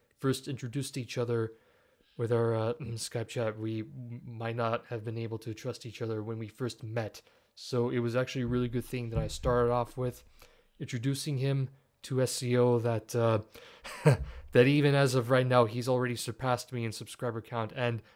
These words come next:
I wanna make something clear with you, Mavericks.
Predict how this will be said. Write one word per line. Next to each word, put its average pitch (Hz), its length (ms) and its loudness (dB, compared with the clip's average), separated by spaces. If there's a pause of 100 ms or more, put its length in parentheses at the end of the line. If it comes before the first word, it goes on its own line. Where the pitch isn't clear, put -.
(120)
I - 80 0
wanna 131 240 2
make 147 160 -2
something 139 320 -4
clear 143 280 0
with 135 240 2
you, 131 200 0
Mavericks. 127 500 -2